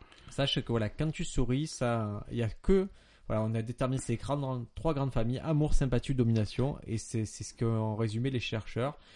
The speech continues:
qui ont décrypté les actions complexes qui mobilisent les groupes musculaires différents.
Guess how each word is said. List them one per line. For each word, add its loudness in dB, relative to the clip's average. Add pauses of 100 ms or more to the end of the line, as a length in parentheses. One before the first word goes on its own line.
(120)
qui 4
ont 4
décrypté 2
les 4
actions 2
complexes 0
qui -4
mobilisent 2
les 0
groupes -2
musculaires 2
différents. -2